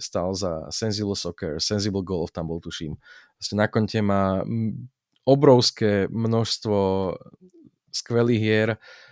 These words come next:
a dovo-, dokonca si dovolím povedať, že možno by bez neho tie futbalové hry dnes neboli tam, kde sú, jednak popularitou, ale aj potom tým, ako sa celkovo hrajú, keďže on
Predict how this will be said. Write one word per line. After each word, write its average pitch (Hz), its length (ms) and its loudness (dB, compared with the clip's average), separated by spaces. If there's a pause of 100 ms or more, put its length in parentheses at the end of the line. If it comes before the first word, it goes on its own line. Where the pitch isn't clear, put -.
(200)
a 95 160 -4
dovo-, 117 260 2
dokonca 120 380 0
si - 160 -4
dovolím 113 320 0
povedať, 98 400 0
že 101 180 -2
možno 107 540 0
by 123 160 0
bez 107 240 2
neho 101 560 -2 (680)
tie 107 240 0
futbalové 135 600 6
hry 123 200 2
dnes 117 240 2
neboli 123 560 2
tam, 120 200 2
kde 135 200 0
sú, 123 280 0
jednak 110 280 -2
popularitou, 113 760 -2
ale 98 240 -4
aj 101 80 -6
potom 104 480 -4 (480)
tým, 120 200 2
ako 113 240 -4
sa 113 160 -2
celkovo 107 400 -2
hrajú, 104 360 0
keďže 101 360 -6
on 101 320 -2